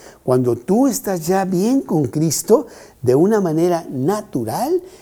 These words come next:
empiezas a decirle a los demás, principalmente a los tuyos, ¿no?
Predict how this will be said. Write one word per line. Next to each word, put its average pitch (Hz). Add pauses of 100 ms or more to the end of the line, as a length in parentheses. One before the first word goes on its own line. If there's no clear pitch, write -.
(160)
empiezas 127
a 127
decirle 117
a 107
los 92
demás, -
principalmente 95
a -
los -
tuyos, 180
¿no? 311